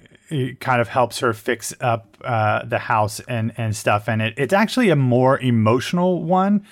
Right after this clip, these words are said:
than a lot of these other ones. Um, there's two very cute girl, little girls in it, and, um, it's, it's one that I think actually is kind of a little bit more, um, of a tradition. I mean, it's still a Hallmark movie, so a lot of the same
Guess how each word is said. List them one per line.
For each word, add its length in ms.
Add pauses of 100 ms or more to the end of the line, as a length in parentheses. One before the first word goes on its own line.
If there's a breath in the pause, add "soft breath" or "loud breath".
(360 loud breath)
than 100
a 60
lot 180
of 80
these 160
other 180
ones. 400
Um, 540
there's 400 (140)
two 280
very 240
cute 340
girl, 380
little 180
girls 380
in 100
it, 280
and, 360 (460 loud breath)
um, 400
it's, 380
it's 280
one 320
that 120
I 720
think 260
actually 460
is 100
kind 180
of 40
a 120
little 300
bit 340
more, 840 (640 soft breath)
um, 1300 (760)
of 140
a 80
tradition. 600
I 40
mean, 80
it's 100
still 180
a 40
Hallmark 480
movie, 260
so 180
a 40
lot 160
of 80
the 80
same 500